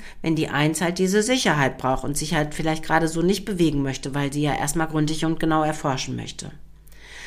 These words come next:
Oder wenn ihr diesen Netzwerkertypen habt, der mit, vielleicht mit jedem super easy peasy ins Gespräch kommt, aber ihr habt mehr so ein Profil von, ähm, alleine sein, so. Dass man das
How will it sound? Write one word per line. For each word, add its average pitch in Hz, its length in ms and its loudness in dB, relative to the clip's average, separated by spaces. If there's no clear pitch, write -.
Oder 196 300 8
wenn 185 160 8
ihr 180 100 8
diesen 196 260 4
Netzwerkertypen 165 880 4
habt, - 180 -4
der 160 80 4
mit, 196 200 4
vielleicht 214 320 0
mit 254 200 -2
jedem 311 680 6
super 302 420 2
easy 294 340 2
peasy 269 480 2
ins 226 260 2
Gespräch 247 560 0
kommt, 143 300 0
aber 165 140 2
ihr 233 300 4
habt 226 200 -4
mehr 226 200 4
so 220 120 0
ein 208 80 0
Profil 220 540 2
von, 226 440 2
ähm, 208 460 2
alleine 254 580 4
sein, 135 440 -4
so. 120 300 -8
Dass 180 160 0
man 202 160 2
das 226 220 2